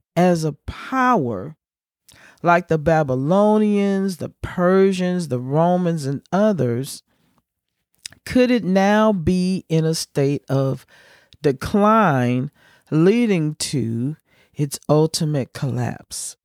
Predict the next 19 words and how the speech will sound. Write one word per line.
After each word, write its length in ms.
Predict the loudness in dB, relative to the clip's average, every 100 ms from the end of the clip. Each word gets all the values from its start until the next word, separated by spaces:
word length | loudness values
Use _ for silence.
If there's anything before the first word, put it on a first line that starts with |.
| _ _ _ _ -20 _
And 200 | 0 4
maybe 240 | 4 4 4
that's 320 | 4 2 0
the 120 | -4
reason 460 | -4 -4 -4 -2 -2
why 440 | 0 0 -2 -6 -14 -20 -20 0
it's 280 | 2 2 2
not 260 | 0 0
mentioned 460 | 0 0 0 -2 0
in 160 | 0 -2
Bible 420 | -4 -6 -8 -12
prophecy, 760 | -8 -8 -8 -14 -14 -14 -16 -20 _ _ _ _ _ _ -20 -20 -20 _ _ _ _
that, 300 | 0 0 0 -6 _ _ _ _ _ _
uh, 440 | 0 2 0 -6 -10 _ _ _ _ _ _ -2
America 960 | 0 2 4 4 2 -2 -4 -4 -8 _ _ _ _ _
is 240 | 2 2 0
being 580 | 0 2 2 0 -2 -6 -6
weakened 880 | -2 2 2 0 -2 0 0 -2 -6 _ _ _
from 760 | -12 0 2 4 2 0 -4